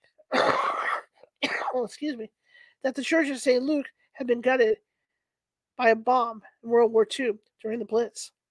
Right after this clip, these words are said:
Only the shell of the building had survived. The church had been left in that condition as a reminder of the horror of war. Even though it was in ruins, though,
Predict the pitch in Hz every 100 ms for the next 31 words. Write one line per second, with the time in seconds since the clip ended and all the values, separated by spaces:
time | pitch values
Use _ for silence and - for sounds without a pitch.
0 | _ _ _ - - - 254 302 311 285
1 | 269 285 254 226 226 220 202 - 208 208
2 | 214 - - _ _ _ _ _ - -
3 | - - 240 226 311 330 285 247 240 277
4 | 302 240 233 233 226 247 277 - 202 _
5 | _ - 233 247 254 247 285 240 196 208
6 | 220 - 254 247 208 220 233 - - _
7 | _ _ _ _ _ _ 294 339 349 330
8 | 311 294 269 247 269 233 - 190 208 208